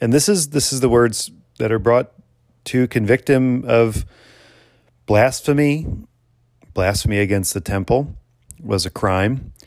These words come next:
And even, uh, the terroristic kind of threat that he is trying to destroy the tenets of our faith, uh, of their shared faith. Jesus is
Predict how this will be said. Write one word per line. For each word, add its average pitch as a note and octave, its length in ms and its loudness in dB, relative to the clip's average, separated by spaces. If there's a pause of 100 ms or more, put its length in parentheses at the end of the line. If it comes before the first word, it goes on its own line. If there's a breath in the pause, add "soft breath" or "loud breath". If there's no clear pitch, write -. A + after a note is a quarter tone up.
(600 soft breath)
And E3 300 2
even, C#3 580 2
uh, G#2 380 4 (100)
the A2 100 -4
terroristic G#2 640 0
kind F2+ 220 -6
of - 80 -10
threat F#2 400 -2 (100)
that F#2+ 360 0
he G2+ 220 -2
is G2 220 -2
trying G2 380 0
to G2+ 100 -6
destroy G#2+ 840 2 (1080 soft breath)
the A2 100 0
tenets G#2+ 560 0
of G2 140 -2
our F#2 140 0
faith, F#2 580 -4 (1000)
uh, F#2 220 -8 (120)
of A#2+ 140 2
their A2+ 120 6
shared F3 360 2
faith. E2+ 360 -4
Jesus A#2 500 0
is A2 520 0